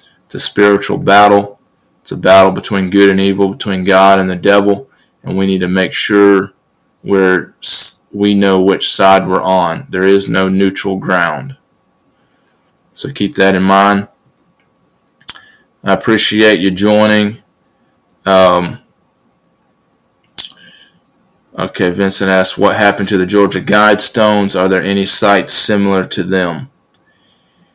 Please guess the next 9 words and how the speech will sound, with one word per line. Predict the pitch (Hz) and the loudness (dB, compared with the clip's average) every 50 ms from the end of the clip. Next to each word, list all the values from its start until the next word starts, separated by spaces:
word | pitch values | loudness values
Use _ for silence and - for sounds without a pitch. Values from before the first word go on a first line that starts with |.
| _ _ _ _ _ _ _ | _ _ _ _ _ _ _
The | _ - 104 101 101 98 95 92 92 92 - | _ 0 2 4 4 4 4 2 -2 -6 -8
Georgia | - - 110 110 127 139 143 139 143 | -4 0 4 4 6 4 4 4 2
Guidestones | 110 98 113 113 113 117 117 117 - - - 110 104 101 101 98 98 98 98 98 - | 2 2 4 4 6 6 4 4 2 0 0 0 0 2 2 0 0 -2 -2 -4 -4
were | - 110 98 92 - | -4 -2 -2 -2 -2
in, | 101 104 104 101 101 98 98 98 98 98 95 92 92 92 92 92 101 117 _ _ _ _ _ _ _ _ _ _ _ _ _ _ _ _ _ _ _ _ _ _ _ _ _ _ _ _ _ _ _ _ _ _ _ _ _ _ _ _ _ _ _ _ _ _ _ _ _ _ _ _ _ _ _ - - | -2 -2 0 0 0 0 0 0 0 0 0 0 -2 -4 -4 -6 -8 -10 _ _ _ _ _ _ _ _ _ _ _ _ _ _ _ _ _ _ _ _ _ _ _ _ _ _ _ _ _ _ _ _ _ _ _ _ _ _ _ _ _ _ _ _ _ _ _ _ _ _ _ _ _ _ _ -18 -12
I | 98 95 | -12 -10
forgot, | - - - 95 104 92 90 90 90 90 - - - 73 71 - - | -10 -10 -10 -6 -2 0 2 2 2 0 -4 -8 -14 -16 -16 -14 -12
Ebert, | 76 98 110 113 107 110 113 113 - - | -10 -6 -4 -4 -2 0 -2 -2 -2 -2
Ebert, | 120 117 120 117 127 131 - - - - - - - | 0 0 2 2 2 2 2 0 -4 -4 -4 -6 -10